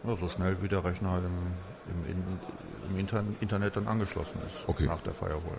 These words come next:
Speaker 2: Das ist kein Problem. Also da können auch die ganzen Mitarbeiter beruhigt im Internet surfen in so einer Firma und
Speaker 1: Ähm, ja, das ist so wie Citrix, äh, Terminals oder Cloud-Computer,
Speaker 2: Ja. Ja.
Speaker 1: ähm, die also nicht selber direkt, äh,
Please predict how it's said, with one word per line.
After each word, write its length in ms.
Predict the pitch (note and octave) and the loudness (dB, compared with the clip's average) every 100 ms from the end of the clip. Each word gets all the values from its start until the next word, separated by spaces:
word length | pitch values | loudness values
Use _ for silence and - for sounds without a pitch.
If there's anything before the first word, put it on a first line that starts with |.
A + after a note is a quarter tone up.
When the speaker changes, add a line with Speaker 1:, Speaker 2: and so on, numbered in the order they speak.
| F2 | 0
Speaker 2:
Das 140 | F2 | 2
ist 160 | F#2+ - | 2 6
kein 140 | F2+ | 6
Problem. 480 | D#2+ D#2 G2 B2+ G2 F2+ | 8 6 8 6 2 2
Also 220 | F2 E2+ | 6 8
da 80 | F2 | 8
können 220 | G#2 F#2 | 6 6
auch 140 | E2+ | 4
die 100 | - | 4
ganzen 480 | E2+ F2 - F2+ E2+ - - - | 6 4 4 2 0 -4 -12 2
Mitarbeiter 580 | F2+ G2 F2 E2+ F2+ E2 - D2+ - | 6 8 8 8 8 6 4 -4 0
beruhigt 380 | F2 F#2+ A2 - | 6 8 6 4
im 80 | E2 | 0
Internet 340 | G2+ G2 F2+ | 4 4 4
surfen 680 | - G2 G#2 A2 G2+ G2+ F#2+ - | 8 8 8 4 4 4 2 0
in 140 | - F2+ | 2 4
so 80 | |
einer 180 | F2 F2 | 4 4
Firma 400 | - F2+ F2+ F2 | 4 4 4 4
und 280 | F2 F2 D#2 G#2 | 2 0 0 2
Speaker 1:
Ähm, 340 | G2+ G2+ G2 | 4 6 6
ja, 120 | C3 | 4
das 140 | C#3+ F#2+ | 4 2
ist 160 | G2+ | 0
so 160 | C#3 G2 | 0 0
wie 120 | G#2 - | 0 -2
Citrix, 560 | C3 C3+ B2+ - - | -2 0 0 0 -2
äh, 200 | G2+ F#2+ F#2 | 2 4 4
Terminals 640 | A2 A2 A#2 A#2+ B2 - | 4 4 4 4 0 -2
oder 200 | F#2 F#2+ | 2 2
Cloud-Computer, 1080 | - F#2+ - A2+ - A#2+ G#2+ A#2 A2+ A#2 A#2 A#2 | 4 8 10 8 2 0 2 0 4 4 4 2
Speaker 2:
Ja. 80 | D#2 | -2
Ja. 400 | - F#2 G2 F#2+ | 0 2 4 6
Speaker 1:
ähm, 160 | F#2 F#2 | 4 2
die 140 | F#2 | 2
also 180 | D2 F#2 | 4 4
nicht 180 | F#2 F#2 | 2 4
selber 280 | F2+ F#2 F2+ | 4 6 4
direkt, 360 | F2+ F#2+ - - - - - | 2 0 -2 -8 -10 -6 -2
äh, 260 | F2 F2+ | 2 2